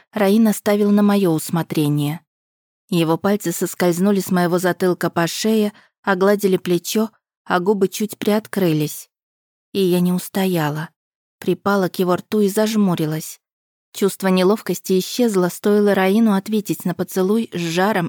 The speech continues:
и тихим стоном. Я поплыла. Меня омывало и уносило волнами удовольствия в океан неопределённости. Больше не хотелось думать о будущем, которого у нас не предполагалось.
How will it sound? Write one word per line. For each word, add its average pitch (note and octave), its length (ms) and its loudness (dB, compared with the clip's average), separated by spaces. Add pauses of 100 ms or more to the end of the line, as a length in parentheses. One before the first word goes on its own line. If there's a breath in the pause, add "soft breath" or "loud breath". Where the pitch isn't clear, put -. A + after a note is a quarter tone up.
и G3 80 -4
тихим G3+ 340 -2
стоном. D3+ 580 -4 (680)
Я E3+ 240 -2
поплыла. G3 680 -4 (500)
Меня F3+ 340 2
омывало F#3 480 2
и F#3 160 0
уносило F#3 640 0
волнами F#3 480 2
удовольствия F3 840 0 (240 loud breath)
в F#3+ 100 -4
океан G#3+ 420 2
неопределённости. G#3 1120 0 (720)
Больше G3+ 400 0
не G3+ 60 2
хотелось F3 600 0
думать E3 360 -2
о E3+ 80 0
будущем, E3 500 -2
которого E3+ 440 0
у E3+ 100 2
нас E3+ 260 -2
не F3 100 -2
предполагалось. F3 960 -4